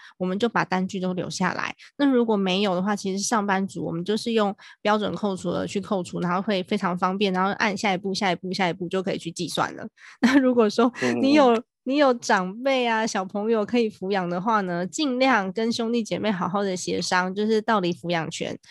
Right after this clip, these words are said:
Speaker 1: 是今年该谁去报这个抚养。因为像我为什么只报公公，是因为我公公婆婆是分开报的啦，那就是一个给哥哥嘛，一个给，就给我们啊。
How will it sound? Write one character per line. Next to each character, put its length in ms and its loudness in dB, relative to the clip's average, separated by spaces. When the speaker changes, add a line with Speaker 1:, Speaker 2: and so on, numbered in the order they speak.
Speaker 1:
是 380 -2
今 160 -2
年 240 2
该 240 0
谁 540 0
去 360 -2
报 160 4
这 120 -6
个 120 0
抚 240 -10
养。 160 -2
因 60 2
为 60 4
像 200 4
我 80 4
为 100 4
什 100 -2
么 120 -4
只 100 -10
报 180 2
公 220 -2
公， 160 0
是 140 -2
因 40 2
为 40 0
我 40 -2
公 140 -2
公 180 0
婆 140 0
婆 160 -2
是 180 -2
分 220 -4
开 160 -4
报 240 -2
的 140 -10
啦， 180 -6
那 120 0
就 140 -2
是 300 0
一 60 -6
个 160 2
给 180 -4
哥 180 0
哥 220 2
嘛， 240 2
一 60 0
个 100 -4
给， 180 -2
就 100 -4
给 180 0
我 140 0
们 220 -10
啊。 180 -2